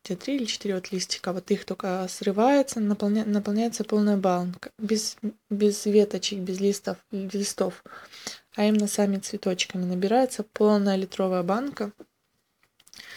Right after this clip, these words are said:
а, заливается водкой, и хранится это все в темном месте двадцать один день. М, обязательно можно использовать также т-, затемненную саму банку, но, в принципе, это не так уж важно, главное, чтобы стояла в темном месте.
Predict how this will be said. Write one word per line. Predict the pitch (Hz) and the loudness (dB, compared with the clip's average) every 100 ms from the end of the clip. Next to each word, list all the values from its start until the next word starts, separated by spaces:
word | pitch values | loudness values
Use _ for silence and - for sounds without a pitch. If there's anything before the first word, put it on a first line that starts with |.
| - - - - - | -18 -18 -18 -18 -4
а, | 214 202 | -2 2
заливается | 202 202 202 196 185 - 185 | 2 2 2 2 2 -2 0
водкой, | 202 277 - 202 190 - _ _ _ - | 2 2 0 -6 -6 -12 _ _ _ -4
и | 202 | -4
хранится | - 208 226 262 - | 0 0 0 -2 -2
это | 196 - | -2 -2
все | 185 - 240 247 | -6 2 4 4
в | 233 | 2
темном | - 208 208 196 185 | -2 0 2 0 0
месте | 180 233 233 - 214 - - - - - - _ - | 0 -2 -4 -8 -10 -12 -18 -18 -20 -20 -20 _ -4
двадцать | 196 226 233 - | 2 4 2 0
один | 190 214 220 | 0 2 2
день. | 185 180 175 - _ _ _ _ _ _ _ _ _ _ _ _ | 2 0 -4 -10 _ _ _ _ _ _ _ _ _ _ _ _
М, | 202 202 190 190 190 | -2 0 0 -2 -2
обязательно | 202 202 220 214 196 | 0 2 2 2 2
можно | 208 208 196 | 2 0 -2
использовать | - 190 190 180 | -4 -6 -4 -4
также | - 185 180 175 | -4 -4 -4 -8
т-, | - | -8
затемненную | 196 190 202 208 196 190 | -6 -4 0 2 2 0
саму | 185 180 175 | -2 -2 0
банку, | 180 285 349 - | 0 -2 -4 -8
но, | 196 302 | -6 -6
в | 277 | -6
принципе, | - 214 - - | -4 -4 -6 -6
это | 175 - | -8 -6
не | 180 | -6
так | 180 175 | -6 -8
уж | - | -4
важно, | 226 220 185 | -2 -2 -2
главное, | 170 170 | -4 -6
чтобы | 180 175 185 | -6 -8 -8
стояла | - 196 185 | -4 -2 -4
в | |
темном | - 180 170 170 | -6 -8 -6 -8
месте. | 170 175 - | -8 -12 -16